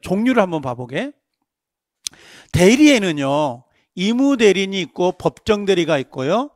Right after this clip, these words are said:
하나 더 그셔-, 가셔볼게요, 나중에. 예, 유권 대리가 있고요. 그 다음에 무권 대리가 있어요. 대리. 또 하나가 있다면, 밑에서 쓴다면, 예, 이건 잘 안 물어보는데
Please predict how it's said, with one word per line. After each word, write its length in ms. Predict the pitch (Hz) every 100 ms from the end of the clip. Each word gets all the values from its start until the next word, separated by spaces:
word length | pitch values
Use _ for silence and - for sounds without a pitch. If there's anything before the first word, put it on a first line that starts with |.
| _
하나 180 | - 196
더 200 | 180 170
그셔-, 260 | 170 180 185 _
가셔볼게요, 500 | - 143 147 143 143
나중에. 460 | 139 143 147 247 302 _ _ _ _ _ _ _ -
예, 180 | 156 135
유권 640 | 160 247 247 - 233 233 226
대리가 420 | 165 156 185 196
있고요. 640 | 151 - 147 165 196 123 _ _ _ _ _ _ -
그 100 | 156
다음에 340 | 156 147 165
무권 640 | 135 180 220 - 233 226
대리가 360 | 196 160 160 175
있어요. 540 | 131 - 147 123 123 _ _ _ _ _ _ _ _ _ _ _
대리. 600 | 151 131 123 160 254 302 _ _ _ - - - -
또 160 | 370 349
하나가 320 | 349 330 302
있다면, 520 | 175 - 180 175 165
밑에서 320 | 156 202 170
쓴다면, 800 | 160 202 196 165 135 139 247 277 _ _ _ _ _ _ _ -
예, 200 | 160 147
이건 260 | 135 202 262
잘 180 | - 220
안 180 | 139
물어보는데 960 | 175 226 269 247 196 160 143 151 180 196